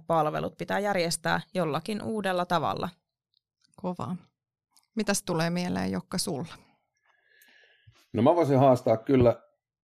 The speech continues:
Speaker 3: kaikki julkisen sektorin päättäjät miettimään ja myöskin sitten ihan tota tekevät kädet miettimään sitä, että mitä I C T-järjestelmiä siinä omassa arjessa voisi yhdistellä tulevaisuudessa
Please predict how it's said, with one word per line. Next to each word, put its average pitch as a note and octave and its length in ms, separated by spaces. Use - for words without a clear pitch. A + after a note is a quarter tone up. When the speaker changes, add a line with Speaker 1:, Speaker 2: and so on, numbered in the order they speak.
Speaker 3:
kaikki A2+ 320
julkisen A#2 340
sektorin F#2+ 380
päättäjät G2+ 500
miettimään F#2 680
ja G2+ 220
myöskin G2+ 380
sitten F#2+ 280
ihan G2 260
tota F2+ 340
tekevät F#2+ 440
kädet G2 360
miettimään F2+ 520
sitä, F2+ 240
että E2+ 160
mitä A2 240
I G#2 160
C F#2 220
T-järjestelmiä E2+ 840
siinä F#2+ 260
omassa F#2+ 500
arjessa F2+ 440
voisi E2+ 340
yhdistellä F2+ 580
tulevaisuudessa F2 880